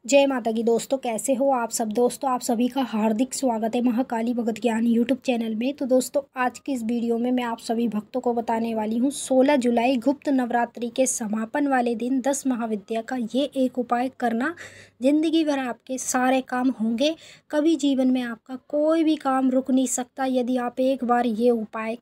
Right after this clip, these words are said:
करेंगे, जो दस महाविद्याओं का मैं आपको वीडियो के माध्यम से बताने जा रही हूँ। तो जैसे कि भक्तों, आप सभी को पता है, छः जुलाई से माता के गुप्त नवरात्रों के दिन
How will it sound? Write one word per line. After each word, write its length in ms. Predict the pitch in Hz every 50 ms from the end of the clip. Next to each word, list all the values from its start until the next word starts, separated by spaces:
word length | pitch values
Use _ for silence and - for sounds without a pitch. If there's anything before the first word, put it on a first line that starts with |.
| _
करेंगे, 480 | - 233 226 226 240 240 233 226 247 254
जो 160 | 226 247 247 226 214
दस 180 | - 247 247 - -
महाविद्याओं 680 | 247 233 208 233 214 226 214 - - 247 240 226 220 214
का 140 | 214 240 240
मैं 160 | 240 233 226 233
आपको 420 | 226 214 214 - _ _ - 247
वीडियो 300 | 226 214 220 208 208 233
के 100 | 220 247 233
माध्यम 400 | 220 208 202 196 175 214 208 214
से 140 | - - 262
बताने 440 | 226 240 233 - 240 233 233 233 220
जा 140 | 226 214 208
रही 260 | 208 196 175 190 190
हूँ। 140 | 180 175 175 - - - - - - - -
तो 60 | 254 254
जैसे 280 | 247 277 - - 302
कि 100 | 294 320
भक्तों, 320 | 262 254 247 - - 302 285
आप 140 | 269 262 -
सभी 200 | - 254 247 254
को 140 | 254 277 262
पता 240 | 269 240 226 240
है, 120 | 247 277 269
छः 300 | - - - 254 262 262
जुलाई 360 | 262 269 254 247 240 247 240
से 220 | - - 254 294 320 - _ _ _ _ _ _ _ -
माता 420 | 226 220 240 240 240 240 - 262
के 200 | 254 - 269 277 277 277 _ -
गुप्त 240 | - 269 269 - - 285
नवरात्रों 560 | 254 247 233 233 233 233 226 - 240 247 233
के 100 | 226 254
दिन 240 | 226 214 247 240 277